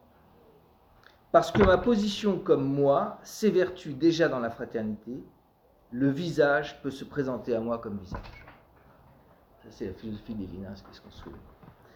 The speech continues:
Mais je vais maintenant vous citer un texte de Sartre. Un texte de Sartre qui est les derniers entretiens, ce sont les entretiens de dix-neuf cent quatre-vingts, donc l'année de la mort de Sartre, avec Benny Lévy, dans un livre qui s'appelle L'espoir maintenant,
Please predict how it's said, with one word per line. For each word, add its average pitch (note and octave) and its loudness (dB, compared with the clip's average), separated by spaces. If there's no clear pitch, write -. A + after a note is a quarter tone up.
Mais D#3 4
je B2 -14
vais C3 -6
maintenant D3 -4
vous B2 -8
citer - -12
un C3+ -4
texte B2 -10
de A2 -10
Sartre. - -10
Un B2+ -2
texte C3+ -4
de C3+ -2
Sartre E3+ 0
qui C#3 -6
est - -2
les A#2+ -2
derniers D#3 2
entretiens, C3+ -8
ce - -20
sont B2+ -8
les B2+ -4
entretiens D#3 -4
de C#3+ -4
dix-neuf C3+ -4
cent C#3+ -10
quatre-vingts, B2+ -4
donc A#2+ -8
l'année A#2 -4
de G#2+ -4
la G#2 -2
mort C3 -2
de A2+ -6
Sartre, D3 0
avec A#2 0
Benny B2+ -2
Lévy, A#2 -2
dans A#2 -4
un - -4
livre C#3 -6
qui - -12
s'appelle A#2 -6
L'espoir B2+ -2
maintenant, G2+ -6